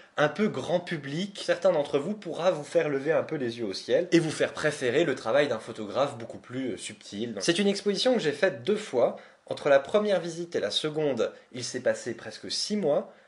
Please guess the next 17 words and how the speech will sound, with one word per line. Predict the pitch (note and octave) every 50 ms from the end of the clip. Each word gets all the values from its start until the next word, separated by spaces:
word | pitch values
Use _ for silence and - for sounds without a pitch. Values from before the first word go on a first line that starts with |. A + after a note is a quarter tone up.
| _ _ _ _ -
J'avais | G2+ - C3 B2 B2 C3+
encore | C3+ C3+ C3 - C#3 C3+ D3+ D#3+ - - - - _
tous | - G#3 G#3 A3+
les | F#3 D3 C#3+
clichés | - - C#3+ C3 - - F3 E3
en | B2+ G#2
tête. | - - F2 D#2
C'est | - D3+
vous | C3+ B2 C3
dire | C#3 G#3+ C4 B3
à | E3 B2+
quel | - C3 A#2 A2+ -
point | - F3 A3 C4+
ces | C4 - - A#2 G#2+ G#2+ A#2+ D3
images | F3+ F3+ G#3 A#3 B3 G3 C3+ B2
m'ont | B2 A#2 A#2
marqué. | A#2 G#2+ - - - - A#2 G#2 G2+